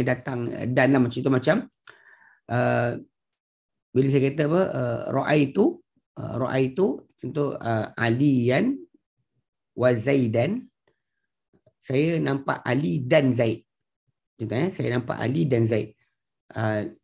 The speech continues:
tapi kalau saya letak, ah, ataupun saya, siapa, ataupun saya kata saya nampak Ali,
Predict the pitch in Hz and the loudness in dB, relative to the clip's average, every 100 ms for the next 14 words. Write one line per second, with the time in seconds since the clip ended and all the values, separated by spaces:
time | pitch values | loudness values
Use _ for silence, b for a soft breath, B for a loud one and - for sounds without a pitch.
0 | _ - 175 185 180 190 170 170 - - | _ -2 2 4 4 4 4 2 -2 0
1 | 120 113 117 156 160 123 143 139 131 170 | -2 -2 0 0 0 0 -2 0 0 0
2 | 156 - 131 143 143 143 143 139 143 147 | 0 -2 -4 -4 -2 0 2 2 2 0
3 | 127 147 151 143 143 135 135 147 - 139 | 0 0 2 2 0 0 0 0 0 0
4 | 190 277 | 2 -2